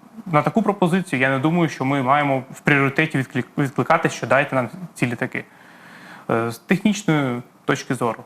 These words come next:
е, звісно, в умовах кадрового і ресурсного голоду в усіх наших структурах, і особливо в армії, ми не можемо розраховувати, що, е,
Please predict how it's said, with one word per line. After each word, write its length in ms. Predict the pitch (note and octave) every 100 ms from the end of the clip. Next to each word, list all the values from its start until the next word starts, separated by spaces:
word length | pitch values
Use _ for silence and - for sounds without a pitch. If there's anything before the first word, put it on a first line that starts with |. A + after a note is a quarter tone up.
| - _ _ - - - - -
е, 280 | A2+ A2+ A2+ A2 _ _ _ _ _ - - - -
звісно, 480 | A#2+ D#3 - A#3 A#3+ - _
в 80 | -
умовах 340 | C#3 D#3+ C3 B2
кадрового 640 | D#3 C#3 C3+ B2+ A#2+ D#3
і 60 | E3
ресурсного 560 | C#3 - C3+ - B2+ A#2
голоду 460 | D3 C3+ A2+ A2+ - _ _ - -
в 520 | C3 A2 C#3 D3 B2+ A2+ - -
усіх 300 | C#3+ - A#2
наших 240 | A#2+ -
структурах, 440 | - B2+ - F3+ E3 -
і 40 | B2
особливо 420 | B2 - B2 A#2+
в 80 | A#2
армії, 320 | D3+ F#3+ A3 - - - - -
ми 100 | -
не 100 | G#3
можемо 280 | A3 F3+ C#3
розраховувати, 500 | C3 C3+ D3 F3+ D#3+
що, 380 | C3 - D3+ B2+ - - - - - - -
е, 40 | -